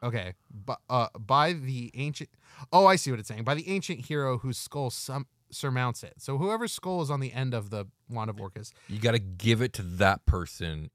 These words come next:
Speaker 2: in the positive realm that they
Speaker 1: That
Speaker 2: ended up.
Speaker 1: Well, that person has to take it there. So they have to come from there to get wh-, wherever it is and take it there,
Speaker 2: So
Speaker 1: is what it's
Speaker 2: only
Speaker 1: saying.
Speaker 2: Anarchicles can destroy this thing.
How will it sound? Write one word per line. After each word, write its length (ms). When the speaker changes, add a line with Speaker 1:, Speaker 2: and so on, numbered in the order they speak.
Speaker 2:
in 460
the 120
positive 680
realm 300
that 180
they 380
Speaker 1:
That 120
Speaker 2:
ended 240
up. 180
Speaker 1:
Well, 360
that 240
person 320
has 220
to 100
take 300
it 140
there. 300
So 120
they 140
have 120
to 80
come 280
from 280
there 180
to 100
get 300
wh-, 340
wherever 340
it 60
is 180
and 100
take 260
it 120
there, 80
Speaker 2:
So 60
Speaker 1:
is 60
what 60
it's 80
Speaker 2:
only 360
Speaker 1:
saying. 140
Speaker 2:
Anarchicles 720
can 380
destroy 360
this 160
thing. 280